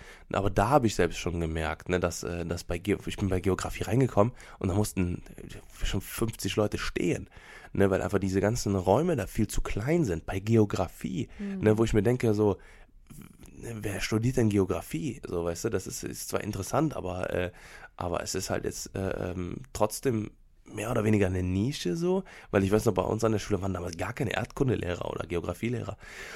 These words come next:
Speaker 1: Naja, auf jeden Fall, ähm, ist es halt einfach so eine, so eine, so eine Sache, wo du dann halt solche Sachen halt eben lösen kannst mit Virtual Reality. Dann ziehst du eine Brille auf, setzt dich an deinen Schreibtisch und dann, ähm, streamst du quasi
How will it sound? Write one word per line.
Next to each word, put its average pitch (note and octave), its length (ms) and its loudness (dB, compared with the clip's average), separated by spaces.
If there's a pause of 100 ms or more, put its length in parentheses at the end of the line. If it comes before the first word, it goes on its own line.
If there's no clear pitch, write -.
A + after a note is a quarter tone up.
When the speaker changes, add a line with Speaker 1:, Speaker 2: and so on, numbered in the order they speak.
(140)
Speaker 1:
Naja, A2 220 8
auf F#2 80 2
jeden G#2+ 140 8
Fall, G#2+ 320 8
ähm, F#2+ 520 2 (180)
ist G#2 140 -2
es F#2+ 120 0
halt F#2 160 0
einfach F#2+ 320 2
so - 120 -4
eine, F#2+ 280 -2
so F#2 120 -2
eine, F#2 240 -2
so F#2+ 60 0
eine F#2 120 2
Sache, G2+ 300 0
wo F#2 80 2
du F#2 100 2
dann F2 220 2
halt F2+ 160 -2 (600)
solche G#2+ 360 6
Sachen A2 240 0
halt G2+ 100 2
eben G2 160 2
lösen D3 300 6
kannst F2+ 200 4
mit F2+ 140 0
Virtual F2 320 4
Reality. E2 520 -2 (340)
Dann G#2 80 4
ziehst C#3+ 160 4
du - 20 4
eine G#2+ 100 8
Brille G2 280 8
auf, D3 100 8
setzt B2+ 220 0
dich G#2+ 100 0
an - 80 -2
deinen E2+ 140 0
Schreibtisch - 480 0 (240)
und A2 160 4
dann, G#2 220 8
ähm, G2 340 0 (760)
streamst A#2+ 560 4
du C#3+ 80 4
quasi B2+ 680 0